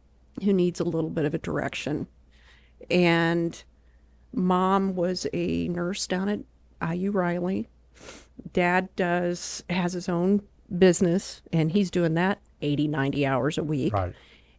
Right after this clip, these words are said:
Speaker 1: And they just really didn't have time for her.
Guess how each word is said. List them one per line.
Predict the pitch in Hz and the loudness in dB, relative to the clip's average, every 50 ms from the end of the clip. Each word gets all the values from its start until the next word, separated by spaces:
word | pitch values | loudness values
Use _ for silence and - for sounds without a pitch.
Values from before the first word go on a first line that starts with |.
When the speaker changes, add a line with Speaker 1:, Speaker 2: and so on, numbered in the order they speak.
| - - - | -16 -2 4
Speaker 1:
And | 208 202 190 190 190 185 190 190 190 190 190 170 - - - - | 6 8 8 8 8 6 6 6 4 2 0 -2 -6 -12 -8 -2
they | - 196 196 | 0 0 2
just | 180 165 - - | 0 -2 -4 -4
really | 160 165 170 170 165 | -2 -2 0 0 -2
didn't | 165 165 170 165 | -2 -4 -4 -4
have | 151 - - - | -6 -8 -8 -10
time | - - - 196 226 254 262 254 | -10 -8 -6 -4 -4 -4 -4 -6
for | 247 - - - - - | -6 -8 -12 -12 -10 -12
her. | - - - - - 208 | -14 -12 -14 -16 -18 -18